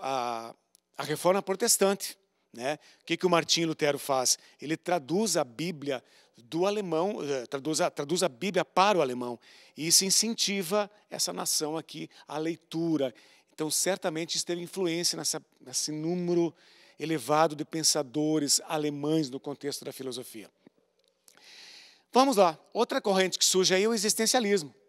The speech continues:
Essa é bem, bem interessante, né? Então, o que que é o existencialismo, né? É essa característica voltada para a existência humana, para essa, essa filosofia plural,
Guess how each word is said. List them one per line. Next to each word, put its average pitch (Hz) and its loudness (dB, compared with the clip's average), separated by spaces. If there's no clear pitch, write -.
Essa - -4
é - -4
bem, 196 -2
bem 180 0
interessante, 160 0
né? 151 -4
Então, 208 4
o 220 2
que 254 0
que - 0
é 226 8
o 220 4
existencialismo, 151 -4
né? 160 -4
É 170 2
essa 208 6
característica 202 2
voltada 185 4
para 185 2
a 170 4
existência 202 6
humana, 165 2
para 160 -2
essa, 170 4
essa 170 4
filosofia 190 0
plural, 165 4